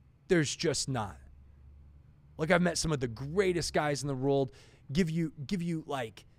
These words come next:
the shirt off their back, no questions asked. They've got a big old tattoo on the side of their neck and their face. <laughs> Like, like, like, you wanted pass judgment. That's, that's some kind of a hard ass that wouldn't do anything, you know, like, oh, like, that's not the kind of guy I wanna be al-, left alone with.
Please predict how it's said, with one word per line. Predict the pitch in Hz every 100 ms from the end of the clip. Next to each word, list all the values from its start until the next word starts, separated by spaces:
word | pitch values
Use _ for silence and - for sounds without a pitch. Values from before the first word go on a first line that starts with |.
| - - - - -
the | 131
shirt | - - 214 196
off | 175 -
their | 156
back, | 127 139 127
no | 160 185
questions | - 175 - 139
asked. | 143 139
They've | 143
got | 147
a | 117
big | - 190
old | 156 139
tattoo | 147 - - 151
on | 135
the |
side | - 147
of | 123
their | 120
neck | 127 139 131
and | 131
their | 110 101
face. | - 147 120 - - -
<laughs> | - -
Like, | 190 175
like, | 190 160 - - - -
like, | 185 151 - - - -
you | - 196
wanted | 196 185 147
pass | - 165 135
judgment. | 180 160 143 120
That's, | 160 151 - -
that's | 156 147
some | 147
kind | 139
of | 120
a |
hard | 107 151 135
ass | 120 120
that |
wouldn't | 139 143 131
do | 143 139
anything, | 135 123 131 127
you |
know, | 131 123
like, | 127 117 -
oh, | 147 131 120
like, | 120 110
that's | - 143
not | 147 139
the |
kind | - 139
of |
guy | 127 131
I |
wanna | 131 131
be | 131
al-, | 131 135 - -
left | 143 -
alone | 143 165
with. | 151